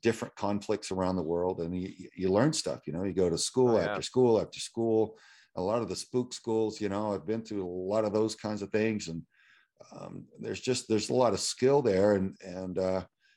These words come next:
Speaker 1: at the end of the day, I, I just have faith in God. I f-, have faith that, uh, just as a,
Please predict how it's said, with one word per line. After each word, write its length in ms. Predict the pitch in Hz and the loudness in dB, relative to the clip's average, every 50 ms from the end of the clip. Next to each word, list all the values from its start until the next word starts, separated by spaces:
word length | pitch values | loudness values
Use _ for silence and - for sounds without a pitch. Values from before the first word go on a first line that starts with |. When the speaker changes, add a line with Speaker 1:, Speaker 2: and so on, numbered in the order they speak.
| _ _ - | _ _ -4
Speaker 1:
at 140 | 107 104 - | -4 0 2
the 120 | 107 120 | 4 4
end 120 | 143 147 | 6 6
of 60 | 131 104 | 6 4
the 80 | 104 | 2
day, 580 | 80 73 117 127 147 147 123 104 98 98 - _ _ _ _ _ _ - - | 2 4 4 4 6 6 6 6 4 2 0 _ _ _ _ _ _ -10 -8
I, 140 | 101 104 - - | -6 -6 -4 -4
I 80 | 107 | -4
just 200 | 107 143 160 - | -4 -4 -4 0
have 220 | 139 131 123 - - | 2 2 2 2 0
faith 440 | - - 110 135 165 165 - - - _ _ _ _ _ _ _ _ _ _ - | 0 0 0 2 0 -2 -6 -12 -20 _ _ _ _ _ _ _ _ _ _ -6
in 220 | - 110 113 107 - | -4 -2 -2 -2 -2
God. 340 | - 95 87 117 - 101 95 | -2 0 0 0 0 -2 -4
I 60 | 85 | -4
f-, 200 | 90 - - - | -8 -8 -10 -8
have 220 | - 120 135 - | -4 -4 -4 -4
faith 420 | - - - 117 131 160 160 - - | -4 0 2 2 2 2 0 -4 -6
that, 200 | - 101 98 - - - - 104 | -4 -2 -2 -2 -4 -10 -6 -6
uh, 40 | |
just 280 | 104 87 107 131 131 - | -4 -2 -2 -2 0 0
as 140 | 151 127 107 | 0 0 2
a, 220 | 107 98 95 85 | 2 0 0 -2